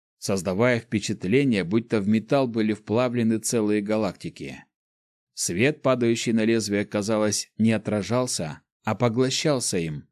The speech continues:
словно клинок был соткан из самой тьмы космоса. «Невероятно!» прошептал я, поворачивая меч и наблюдая на лезвии звездное небо, словно движется по каким-то своим законам.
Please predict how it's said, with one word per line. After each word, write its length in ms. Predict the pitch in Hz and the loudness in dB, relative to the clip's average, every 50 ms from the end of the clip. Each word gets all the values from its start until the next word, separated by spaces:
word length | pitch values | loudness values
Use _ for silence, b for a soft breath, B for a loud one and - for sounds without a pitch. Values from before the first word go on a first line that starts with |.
| _ _ _ | _ _ _
словно 420 | - - - 107 107 107 117 113 | -10 0 2 4 4 6 4 2
клинок 420 | 107 - 101 101 101 127 139 147 131 | 2 2 2 4 6 6 4 4 4
был 180 | 117 113 113 107 | 4 4 4 2
соткан 480 | - - 123 113 110 - - 101 104 | 2 2 2 2 2 2 0 0 0
из 240 | 101 - 113 107 - | 2 2 0 2 2
самой 340 | - - 95 95 113 117 117 | 0 2 4 4 4 4 2
тьмы 260 | 113 - 104 107 113 | 0 0 0 0 0
космоса. 760 | 110 - - 104 95 - - 87 78 - - 73 67 - - - _ _ _ _ _ _ _ _ _ _ _ _ _ _ _ _ _ _ _ _ _ | 0 2 0 0 0 0 -4 -4 -4 -4 -6 -6 -10 -12 -16 -20 _ _ _ _ _ _ _ _ _ _ _ _ _ _ _ _ _ _ _ _ _
«Невероятно!» 2250 | - - 80 80 90 95 104 107 107 107 104 98 104 113 120 120 123 127 131 135 139 139 135 139 151 165 165 160 139 110 - _ _ - 92 87 85 80 76 67 - - - _ _ _ _ _ _ _ _ _ _ _ _ _ _ _ | -12 -8 -6 -4 -2 0 2 2 2 2 2 2 4 4 4 4 4 4 2 2 2 2 2 2 2 4 4 4 2 0 -2 _ _ -4 -4 -4 -4 -6 -8 -12 -14 -16 -20 _ _ _ _ _ _ _ _ _ _ _ _ _ _ _
прошептал 640 | - 110 104 98 - 101 87 - - 107 104 101 101 | 0 0 0 2 0 -4 -4 0 2 4 4 4 4
я, 220 | 98 110 123 135 127 | 4 4 4 2 2
поворачивая 800 | 131 - 98 95 98 104 107 107 101 - - 101 98 98 92 | 0 0 2 2 4 4 2 2 0 0 -2 0 2 2 4
меч 380 | 92 101 120 131 131 - - - _ _ _ _ | 4 4 4 4 2 -2 -8 -10 _ _ _ _
и 100 | - 110 | 0 2
наблюдая 720 | 107 113 107 95 104 104 107 98 98 127 143 151 135 110 | 4 4 4 4 4 4 2 4 4 4 4 6 4 4
на 160 | 101 104 101 | 4 4 4
лезвии 500 | 98 113 131 143 139 123 113 104 101 98 | 4 4 4 4 4 2 0 0 2 2
звездное 640 | 98 87 85 98 110 120 123 113 104 113 110 107 104 | 2 0 2 2 2 2 2 2 0 0 2 2 4
небо, 380 | 107 120 139 143 123 107 104 | 4 4 2 2 0 0 -2
словно 360 | 101 - - 110 107 107 110 104 | -2 0 0 0 2 2 2 0
движется 480 | 90 87 107 123 120 127 120 - - 104 | 0 2 0 0 2 0 -2 -2 -4 -2
по 140 | - 107 101 | -2 -4 -2
каким-то 520 | 98 104 98 - - 120 120 120 - 110 | -2 -4 -4 0 0 0 0 2 0 -2
своим 340 | 104 - 98 95 95 98 98 | -2 -2 0 0 2 2 0
законам. 680 | 92 95 95 101 - 110 95 85 80 78 71 - - _ | 0 -2 -4 -4 -2 -2 0 0 -2 -6 -10 -14 -16 _